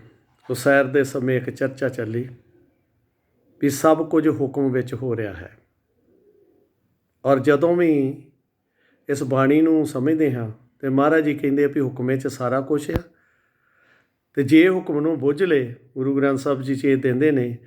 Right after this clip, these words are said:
ਤੇ ਫਿਰ ਹਉਮੈ ਨਹੀਂ ਰਹੇਗੀ, ਹੰਕਾਰ ਨਹੀਂ ਰਹੇਗਾ। ਹੁਣ ਦੂਜੀ, ਪਹਿਲਾਂ ਤੇ ਹੁਕਮ ਚ ਸਾਰਾ ਕੁਛ ਕਹਿ ਦਿੱਤਾ, "ਹੁਕਮ ਹੈ ਅੰਦਰ ਸਭ ਕੋਇ, ਬਾਹਰ ਹੁਕਮ ਨਾ ਕੋਇ।" ਅਗਲੀ ਲਾਈਨ ਗ-,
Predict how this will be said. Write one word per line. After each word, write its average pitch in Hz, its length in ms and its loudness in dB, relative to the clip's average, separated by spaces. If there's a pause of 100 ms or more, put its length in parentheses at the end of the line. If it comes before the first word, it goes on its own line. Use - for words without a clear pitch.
(400)
ਤੇ 131 80 -8
ਫਿਰ 165 180 4
ਹਉਮੈ 160 380 4
ਨਹੀਂ 175 160 4
ਰਹੇਗੀ, 135 340 2
ਹੰਕਾਰ 160 440 2
ਨਹੀਂ 123 180 -4
ਰਹੇਗਾ। 107 280 -10 (1400)
ਹੁਣ 180 140 4
ਦੂਜੀ, 180 400 2
ਪਹਿਲਾਂ 208 380 2
ਤੇ 214 140 4
ਹੁਕਮ 185 320 0
ਚ 185 100 -2
ਸਾਰਾ 170 340 0
ਕੁਛ 180 240 -2
ਕਹਿ 185 200 2
ਦਿੱਤਾ, 170 460 -8 (320)
"ਹੁਕਮ 143 280 0
ਹੈ 156 80 4
ਅੰਦਰ 156 200 4
ਸਭ 180 240 -4
ਕੋਇ, 185 200 -10 (1400)
ਬਾਹਰ 151 280 4
ਹੁਕਮ 185 240 0
ਨਾ 185 140 0
ਕੋਇ।" 175 200 -8 (960)
ਅਗਲੀ 233 260 6
ਲਾਈਨ 240 460 4
ਗ-, 196 400 -4